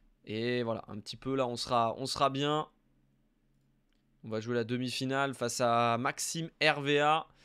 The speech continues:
Ouais, qui est pas en forme, donc ça doit être une victoire six zéro, six deux. Et Sébastien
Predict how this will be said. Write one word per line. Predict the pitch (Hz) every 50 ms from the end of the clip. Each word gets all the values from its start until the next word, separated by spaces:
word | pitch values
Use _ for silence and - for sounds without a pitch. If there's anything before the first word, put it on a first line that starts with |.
| - - - - _ _ _ _
Ouais, | - 107 110 107
qui | 104 - 110
est | 104
pas | - 127
en | 120 117 123
forme, | - - 135 135 131 131
donc | 120 113 -
ça | 123
doit | 113 120 123
être | 117 - 120
une | 120
victoire | 123 120 - 147 - -
six | - - 156
zéro, | 151 147 160 165 160 170 151
six | - - 156 147
deux. | 139 151 156 160 165 175 - - _ _ _ _ _ _ _ _ _ _ _ _ _ _ _ _
Et | - 127 143 139 -
Sébastien | 147 - - 151 143 147 147 139 - - - 160 156 151 135